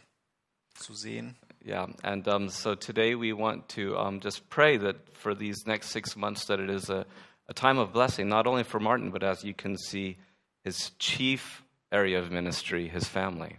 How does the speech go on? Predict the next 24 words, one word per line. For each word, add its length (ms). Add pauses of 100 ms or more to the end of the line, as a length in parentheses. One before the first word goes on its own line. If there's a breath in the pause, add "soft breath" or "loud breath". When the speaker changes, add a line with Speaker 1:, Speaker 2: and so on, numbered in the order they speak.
(560)
Speaker 1:
Und 320 (200)
wir 120
wollen 220
einfach 540
heute 340
diese 280
sechs 400
Monate, 680 (260 loud breath)
äh, 260 (100)
gemeinsam 560
mit 180
euch, 460
äh, 100
und 460
den 160
Briels 400
beginnen. 600 (340 loud breath)
Ähm, 420
äh, 160
diese 260
Zeit, 400
in 160
der, 380 (400)
äh, 320